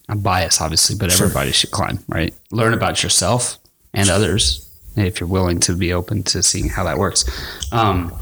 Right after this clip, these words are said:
Speaker 1: but I mean, a lot of people are just do it for themselves, and that's all they want, and it's their release, and they get out and get away and disconnect, and it's
Speaker 2: Mm-hmm.
Speaker 1: great. Um, but yeah, it's,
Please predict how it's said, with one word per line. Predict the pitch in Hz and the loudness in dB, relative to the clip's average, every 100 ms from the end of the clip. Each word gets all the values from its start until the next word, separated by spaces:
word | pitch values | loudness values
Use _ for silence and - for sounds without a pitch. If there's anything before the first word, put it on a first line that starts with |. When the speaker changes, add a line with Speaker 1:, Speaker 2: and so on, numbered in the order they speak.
| - - - - - - | -10 -12 -14 -20 -10 -2
Speaker 1:
but | 98 92 | 0 2
I | |
mean, | 92 90 | 0 2
a | |
lot | 98 98 | 2 0
of | 95 | 0
people | 104 104 | -2 2
are | 98 90 90 - - | 2 2 0 -2 -4
just | - - | -2 2
do | 101 | 0
it | - | 0
for | |
themselves, | 90 87 - 82 101 101 | -2 0 0 0 2 2
and | 85 | 2
that's | - | 0
all | 95 | 0
they | 85 | 0
want, | 87 85 104 | 0 0 0
and | 60 64 - - - - _ _ _ _ - | 0 -4 -4 -8 -20 -20 _ _ _ _ -4
it's | - | -2
their | 92 87 | 2 2
release, | 82 78 87 110 - | 0 0 0 0 0
and | - | -2
they | 80 | -4
get | 95 78 | -4 -2
out | 85 107 | 0 0
and | 92 | -2
get | - | -2
away | 80 92 | -2 0
and | 95 | 0
disconnect, | 95 - - 76 104 - | 0 -2 -2 -2 -4 -2
and | 78 | -2
it's | 78 95 | 0 2
Speaker 2:
Mm-hmm. | 101 | 4
Speaker 1:
great. | 101 104 - - - - - - _ | 4 2 0 -10 -14 -14 -14 -18 _
Um, | 101 98 90 82 85 - - | 0 2 2 0 -2 -4 -2
but | 101 | 2
yeah, | 104 95 92 | 2 2 2
it's, | 95 - - | 2 2 0